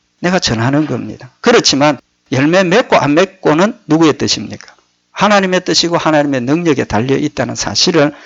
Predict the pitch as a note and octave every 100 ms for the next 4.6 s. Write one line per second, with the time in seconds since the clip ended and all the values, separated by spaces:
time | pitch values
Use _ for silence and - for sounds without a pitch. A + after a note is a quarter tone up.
0 | - - A#2 B2+ G#2+ B2+ D#3 - _ -
1 | F#2+ A2+ B2+ - - - - - A#2 -
2 | - B2+ _ - _ _ _ _ _ _
3 | C#3 D3+ D#3 C#3+ - C3+ B2 B2+ B2 A2+
4 | G#2 G#2 A2 A#2+ B2